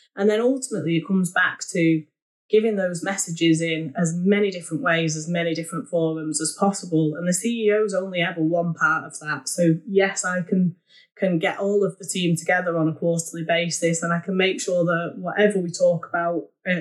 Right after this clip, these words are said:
in those sessions starts with our vision, mission and values, and gives an update on how we're doing in our achievement against those things. But that's once a quarter. So how do I equally sow those messages into my comms that come out on a weekly basis?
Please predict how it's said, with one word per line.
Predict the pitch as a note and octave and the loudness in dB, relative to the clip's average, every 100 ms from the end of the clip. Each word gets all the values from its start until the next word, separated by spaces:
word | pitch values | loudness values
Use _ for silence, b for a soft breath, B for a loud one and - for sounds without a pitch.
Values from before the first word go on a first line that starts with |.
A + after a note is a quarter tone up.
| - | 2
in | A3+ | 2
those | F#3+ F3 D#3+ | 2 -2 -2
sessions | E3 D#3 E3 E3+ - | -4 -2 -2 0 -2
starts | - F3+ E3+ - E3+ | -2 0 0 -4 -4
with | E3 | -2
our | E3 D#3+ | -2 -2
vision, | E3+ E3 E3+ | -2 -2 -4
mission | E3 - | -4 -6
and | E3 D#3+ | -6 -2
values, | E3 E3 E3 E3 D#3+ | -2 -2 -4 -4 -4
and | E3+ E3 b b b b | -4 -6 b b b b
gives | - F3+ F3 | 0 0 2
an | |
update | F3+ - E3+ E3 E3+ | -2 -2 -2 -2 -2
on | E3+ | -2
how | E3 E3+ | -2 -2
we're | E3+ | -2
doing | E3+ E3 E3 | -2 0 0
in | E3 | 0
our | D#3+ D#3+ D#3+ | 0 0 0
achievement | - E3+ D#3+ D#3 | 0 0 0 -6
against | - G3+ A3 G#3 | -2 0 0 -2
those | F#3 F3 E3 - | -2 0 0 0
things. | D#3+ D3 D3 F3 - _ _ _ _ _ - | -2 0 -4 -6 -8 _ _ _ _ _ 2
But | G3+ - - | 2 2 -2
that's | A3 - - | -4 -4 -2
once | F3 D#3+ D#3+ | 2 2 0
a | - | 0
quarter. | G#3 G#3+ G3+ - E3+ E3 | 2 4 2 0 0 0
So | F3+ F3 E3+ G3+ | 0 0 -2 0
how | G3+ | 0
do | G#3 F#3+ | 2 0
I | F#3 | -2
equally | A3+ - F#3+ F3 | -4 -2 -4 -2
sow | F3 E3+ | 2 2
those | E3+ E3+ E3+ | 2 -4 -4
messages | E3+ - E3+ E3+ E3 | -4 -2 -2 -2 -4
into | E3+ E3+ E3 F3 E3 E3 | -2 -2 2 2 2 0
my | E3 | -2
comms | E3 F3 E3 E3 - | -2 0 2 2 0
that | - | -2
come | F#3 E3 | 0 0
out | D#3+ | 0
on | E3 | -2
a | E3+ | 0
weekly | A3 A3 - E3+ | 0 -2 -8 -2
basis? | E3 D#3+ D3+ - D#3 D3+ | 0 0 -2 -2 -2 -4